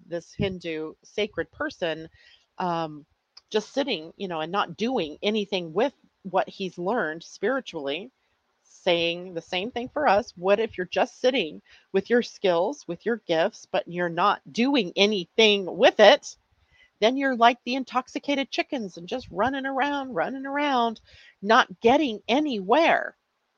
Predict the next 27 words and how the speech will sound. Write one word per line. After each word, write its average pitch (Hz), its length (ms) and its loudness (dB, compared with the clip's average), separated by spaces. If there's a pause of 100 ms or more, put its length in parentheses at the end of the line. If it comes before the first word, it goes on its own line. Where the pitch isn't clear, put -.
(320)
not 196 320 2
doing 247 420 -2
anything, 247 880 -2
not 240 300 -2
serving 220 840 -4 (100)
anyone. 220 720 0 (1160)
So 196 180 -4
the 180 100 -4
new 254 240 -2
moon 269 300 -4
really 277 320 -2
here 226 540 -4 (200)
bringing 254 440 -2
us 208 120 -2
the - 120 -12
possibility 202 960 -2 (440)
of 190 320 2 (160)
taking 294 400 -4
that 233 160 2
imagination, 214 920 -2
that 185 200 4
imagination, 185 720 -2
that 151 120 2
idea, 175 440 2
that 160 260 -2
spiritual 175 760 0
awareness, 175 720 0